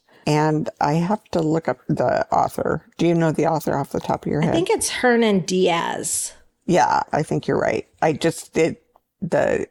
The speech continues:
Speaker 1: title or the author escaped me for a minute, but it is. And it's a,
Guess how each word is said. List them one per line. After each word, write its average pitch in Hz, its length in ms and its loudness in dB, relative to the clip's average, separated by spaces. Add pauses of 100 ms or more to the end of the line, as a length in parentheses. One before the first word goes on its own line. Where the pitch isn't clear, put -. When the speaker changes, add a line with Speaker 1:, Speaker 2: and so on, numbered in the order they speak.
(100)
Speaker 1:
title 170 400 2
or 165 120 4
the 147 300 2
author 147 400 2
escaped - 500 -2
me 165 120 -2
for - 160 -4
a - 60 -2
minute, - 260 -2
but 143 140 -2
it - 120 0
is. - 460 -6 (380)
And 165 120 2
it's 160 180 -2
a, - 80 -2